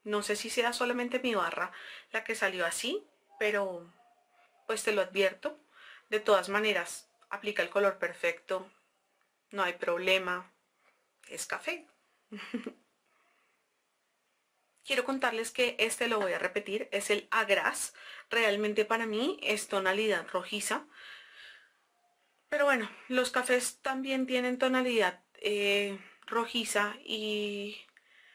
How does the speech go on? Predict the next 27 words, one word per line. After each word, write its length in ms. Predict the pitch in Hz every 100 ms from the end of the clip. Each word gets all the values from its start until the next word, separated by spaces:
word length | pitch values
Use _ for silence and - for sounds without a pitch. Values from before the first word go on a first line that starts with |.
| - - - - - - - -
y 260 | 240 240
lo 100 | 233
estoy 240 | 240 262 269
repitiendo 520 | 262 277 262 240 226
básicamente 580 | 226 233 240 233 214 208
porque 580 | 214 - 247 233 220 -
dos 280 | 196 233 -
personas 640 | 226 233 233 226 - - _
que 140 | -
llegaron 340 | 226 214 208 190
a 60 |
mi 120 | 202 220
canal, 380 | 214 196 180 185 - _ - - -
eh, 260 | - 202 202
me 120 | 208
dijeron 380 | 214 214 196 185
que 160 | 190 208
yo 100 | 202
esta 200 | - 180
equi-, 280 | 180 214 -
estaba 440 | 208 - 214 202
equivocada, 720 | 208 - 226 220 196 170 214 - - - -
que 260 | - 233 220
el 720 | 220 220 214 208 196 185 - _ _ _ _ _ -
Agras 420 | 226 247 247 247
no 300 | 247 240 233
era 380 | 226 220 220 214